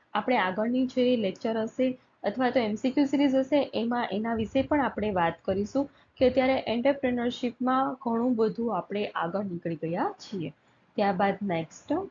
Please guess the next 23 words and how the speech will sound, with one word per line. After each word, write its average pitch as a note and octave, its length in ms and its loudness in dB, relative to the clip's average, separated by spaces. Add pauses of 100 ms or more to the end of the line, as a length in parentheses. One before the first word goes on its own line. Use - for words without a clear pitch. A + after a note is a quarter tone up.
(1800)
એન્ટરપ્રિન્યોર C#4+ 720 12
શબ્દ C#4+ 360 6 (180)
કોણે D4+ 400 4
રજૂ B3 340 2
કર્યો F#3+ 380 2
છે? - 280 -2 (340)
તો E4+ 80 6 (200)
એન્ટરપ્રિન્યોર E4+ 720 2
શબ્દ C4+ 340 4 (120)
કોણે F4 280 2
રજૂ C#4+ 300 2
કર્યો B3 320 0
છે? B3+ 180 -2
તો B3+ 120 -2
આપણો A3 300 0
રાઈટ G#3 320 0
આન્સર C4+ 320 -2
આવશે D4 320 0 (360)
ગિફોર્ડ D#4+ 640 0 (460)
પિયોન્ટ, C4 520 2 (500)
કે D#4 120 0
જેમને C4+ 540 0 (1000)
ગિફોર્ડ C4+ 840 2